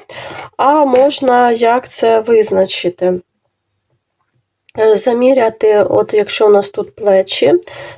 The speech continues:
від плеча сантиметрову стрічку прокласти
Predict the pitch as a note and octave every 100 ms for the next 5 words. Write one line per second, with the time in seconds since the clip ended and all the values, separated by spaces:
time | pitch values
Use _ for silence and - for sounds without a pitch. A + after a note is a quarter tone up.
0 | _ G#3+ B3 - - G#3 G3+ - B3+ D4+
1 | D4+ C4 C4 B3+ C4 B3+ B3+ A#3+ A#3 -
2 | A#3 A3+ - G#3+ G#3+ _ - G#3+ A3 G#3+
3 | G#3+ - - F#3+